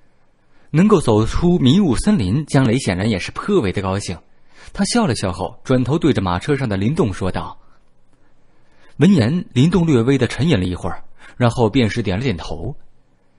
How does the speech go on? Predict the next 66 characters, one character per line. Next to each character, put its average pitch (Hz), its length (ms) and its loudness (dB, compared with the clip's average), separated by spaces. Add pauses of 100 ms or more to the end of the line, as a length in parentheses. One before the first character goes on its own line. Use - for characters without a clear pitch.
(260)
江 214 240 2
雷 127 140 2
说 170 260 -2
的 147 80 0
不 98 120 -6
错， - 280 -2 (600)
他 - 100 -6
初 214 220 2
来 170 160 0
大 147 180 -2
荒 202 280 -2
郡， 185 180 -4 (140)
若 208 160 0
是 - 100 -4
什 120 180 -2
么 170 120 0
都 156 100 0
不 143 140 -2
知 190 100 -2
道 98 340 -4
就 185 140 6
胡 104 260 -2
乱 170 200 2
乱 185 180 2
闯 - 340 2
的 101 80 -8
话， - 340 -6 (280)
的 185 160 6
确 175 160 2
不 117 100 -2
是 131 120 -4
什 113 160 -2
么 110 100 0
明 113 240 2
智 185 140 -2
的 107 100 -2
举 87 160 -10
动。 95 240 -8 (960)
与 151 160 0
其 - 140 -4
这 240 160 0
样， 107 260 -4
还 - 180 -2
不 139 140 0
如 110 240 2
随 160 260 0
他 180 120 -4
们 139 120 -4
先 180 200 -4
在 175 160 0
大 160 160 -2
英 180 180 -2
城 127 220 -2
落 196 180 2
落 117 100 0
脚， - 320 -8 (460)
也 131 100 4
好 104 140 0
趁 123 240 -6
机 131 300 0
准 107 360 -2
备 110 120 0
一 104 100 0
些 107 140 -4
东 175 200 2
西。 - 160 -8